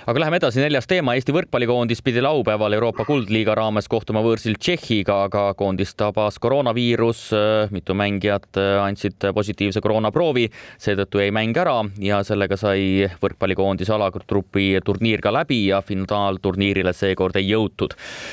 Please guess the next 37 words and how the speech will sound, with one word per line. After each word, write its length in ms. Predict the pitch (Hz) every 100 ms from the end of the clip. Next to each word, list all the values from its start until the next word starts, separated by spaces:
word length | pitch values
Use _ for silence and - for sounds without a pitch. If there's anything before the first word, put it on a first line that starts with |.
| -
No 100 | 131
mis 80 | 165
on 80 | 147
põhiküsimused? 720 | 220 135 135 120 110 120 131
Ikkagi 300 | 123 117 123 120
põhiküsimused 500 | 151 131 120 127 117
on 80 | 120
seotud 300 | 147 127 117
sellega, 320 | 147 131 110
et 80 | 110
meil 100 | 113
on 80 | 123
uus 140 | 123 180
peatreener 480 | 147 107 98 98 98
kuu 180 | 113 107
aega, 240 | 104 98 98
Fabio 260 | 110 104
Sooli, 460 | 104 175 165 120 110
äh, 640 | 98 98 98 98 98 98 -
ja 320 | 98 101 101 101 98
väidetavalt 480 | 104 98 101 95 -
siis, 320 | 101 98 - -
äh, 240 | 98 95 95 92
nagu 220 | 98 98
kirjutab, 480 | 95 98 95 92 -
äh, 220 | 98 95 95
tänane 300 | 98 95 -
Postimees, 680 | 135 - 90 90 90 - 85
ähm, 420 | 90 90 85 82
äh, 540 | 82 90 87 90 87 90
siis, 680 | - 82 87 87 87 - 85
äh, 200 | 85 85 82
või 200 | 92 85
kirjeldatakse 600 | 113 104 90 90 87 -
seal 160 | 95 85
ka 80 | 87
väga, 220 | 92 92